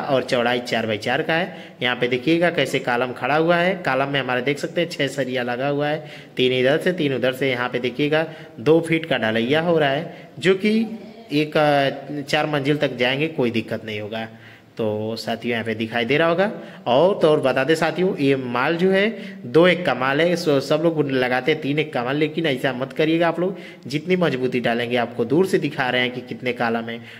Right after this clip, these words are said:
Total बाईस कॉलम हैं। और साथियों बता दें कि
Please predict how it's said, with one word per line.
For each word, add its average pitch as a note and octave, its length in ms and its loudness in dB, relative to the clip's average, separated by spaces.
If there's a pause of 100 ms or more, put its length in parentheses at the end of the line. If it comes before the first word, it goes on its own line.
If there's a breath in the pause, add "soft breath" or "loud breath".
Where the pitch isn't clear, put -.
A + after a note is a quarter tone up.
(120)
Total B2 200 2
बाईस B2 340 2
कॉलम E3+ 360 0
हैं। G3+ 340 -4 (180 loud breath)
और A2+ 420 4
साथियों B2+ 400 0
बता B2 240 0
दें D3+ 140 2
कि D3+ 280 -2